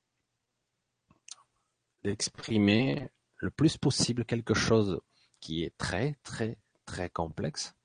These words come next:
qui demande un peu plus de vigilance, y compris au commun des mortels, parce que ça leur permettrait peut-être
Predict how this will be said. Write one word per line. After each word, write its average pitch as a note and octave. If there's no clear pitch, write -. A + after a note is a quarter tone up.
qui -
demande G#2+
un G#3
peu D#3
plus D3+
de C#3
vigilance, A#2
y -
compris C#3
au C3
commun A2+
des A2
mortels, G2+
parce B2+
que C#3
ça D#3
leur C#3
permettrait A#2
peut-être -